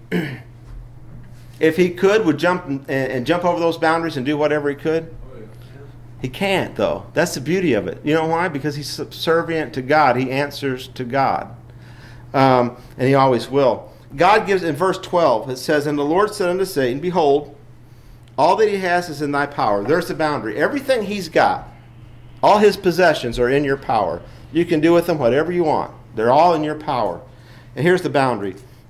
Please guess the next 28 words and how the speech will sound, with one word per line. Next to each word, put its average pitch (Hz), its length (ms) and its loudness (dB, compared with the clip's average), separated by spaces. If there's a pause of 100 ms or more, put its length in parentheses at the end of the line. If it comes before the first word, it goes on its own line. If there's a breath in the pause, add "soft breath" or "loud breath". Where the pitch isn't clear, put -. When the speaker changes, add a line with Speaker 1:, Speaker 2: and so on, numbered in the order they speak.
(120)
Speaker 1:
"Only 160 500 2 (1200 loud breath)
upon 175 360 4
himself 156 580 2
put 151 160 -2
not 160 260 -2
forth 180 260 -2
thine 165 220 -2
hand." 123 300 -4
So 127 160 -4
Satan 147 380 -2
went 135 180 -4
forth 139 280 0
from 123 120 -8
the 117 40 -6
presence 120 480 -6
of 107 60 -10
the 104 80 -10
Lord. 92 240 -10 (600 loud breath)
God 196 260 4
gives 196 200 2
Satan 190 280 0
permission 170 440 -2
to 135 60 0
go 156 240 4
ahead 170 260 2
and 131 120 -6
test 160 340 -2
Job 135 360 0